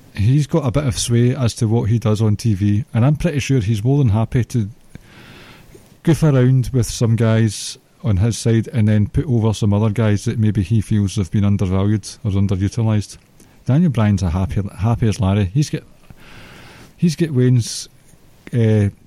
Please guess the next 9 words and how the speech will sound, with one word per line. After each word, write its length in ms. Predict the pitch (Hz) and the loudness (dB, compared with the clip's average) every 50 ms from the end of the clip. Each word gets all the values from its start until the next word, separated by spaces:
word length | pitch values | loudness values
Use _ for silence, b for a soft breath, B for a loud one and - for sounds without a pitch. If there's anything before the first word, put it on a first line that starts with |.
| _ - | _ -8
coming 340 | - - 120 120 117 131 135 | -4 -2 0 0 0 0 -2
delivered 380 | 107 117 113 120 110 120 107 - | -2 0 0 2 2 0 0 0
by 80 | 120 | 0
the 100 | 104 104 | -2 -2
stork 340 | - - - 120 110 - - | -2 0 0 0 0 0 0
every 220 | 123 104 107 110 104 | -2 0 0 0 2
other 180 | 107 104 101 | 2 0 0
day 220 | 92 - 117 117 117 | 0 0 2 2 4
now. 240 | 117 117 117 110 | 4 2 2 0